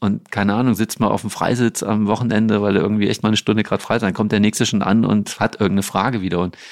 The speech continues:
das war für mich so einfach der nächste Schritt, Unternehmer zu werden. Weg von der Selbstständigkeit, mehr zum Unternehmertum. Ne, morgens an die Arbeit fahren, abends zurück. Klar, ich hab dann natürlich von zu Hause aus, war ich trotzdem vierundzwanzig Stunden immer da, aber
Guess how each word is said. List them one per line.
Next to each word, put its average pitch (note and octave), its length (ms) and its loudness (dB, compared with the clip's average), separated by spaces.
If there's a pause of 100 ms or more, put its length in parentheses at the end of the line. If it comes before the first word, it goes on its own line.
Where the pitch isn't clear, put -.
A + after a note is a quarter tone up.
(580)
das - 200 -6
war G#2 120 0
für A2+ 100 -2
mich A2 160 2
so G#2+ 80 2
einfach G2 300 -2
der F#2 140 -2
nächste G2+ 360 -2
Schritt, - 320 -2 (400)
Unternehmer G#2+ 560 2
zu - 220 -6
werden. - 320 -14 (400)
Weg A2+ 180 0
von G#2+ 140 2
der F#2 80 2
Selbstständigkeit, G2+ 760 -2
mehr F#2+ 160 0
zum F#2+ 160 0
Unternehmertum. F#2+ 800 0 (480)
Ne, G2+ 140 2
morgens G2 360 2
an G2 100 0
die F#2 80 -2
Arbeit G2 300 0
fahren, F#2 340 -2
abends F2+ 320 -6
zurück. F#2+ 240 -2
Klar, F#2+ 300 -6
ich - 160 -6
hab - 100 -16
dann F2+ 240 -6
natürlich F#2 280 -10
von F2 140 -8
zu E2+ 140 -8
Hause F#2+ 240 0
aus, F2+ 160 -2
war - 80 -2
ich - 80 -12
trotzdem - 460 0
vierundzwanzig F#2 420 -4
Stunden G#2+ 320 0
immer F#2+ 200 2
da, A2 200 0
aber A2 320 0